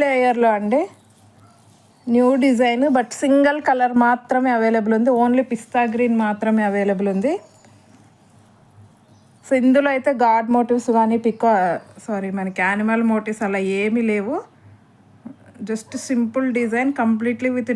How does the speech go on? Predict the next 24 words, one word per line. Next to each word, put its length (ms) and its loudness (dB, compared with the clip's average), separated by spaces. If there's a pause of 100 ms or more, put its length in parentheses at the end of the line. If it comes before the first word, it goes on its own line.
diamond 440 -2
finishing. 340 -2 (440)
ఇది 140 0 (100)
కూడా 200 4
మనకి 340 0
మెహందీ 320 2 (140)
పాలిష్లో 500 2
వస్తుందండి, 600 -8 (600)
నెక్ 240 -6
పీస్ 280 -2
మొత్తం 420 -4
మెహందీ 320 0 (100)
పాలిష్లో 500 0
వస్తుంది. 440 -4 (880)
పిస్తా 360 -2 (180)
గ్రీన్ 340 2
కలర్ 300 0
అండి, 200 -2 (220)
ఎంత 260 -2 (180)
ఎక్సలెంట్గా 720 -2
ఉందంటే 380 -4 (560)
రాయల్ 440 2
లుక్ 280 -4
ఇస్తుంది 340 -4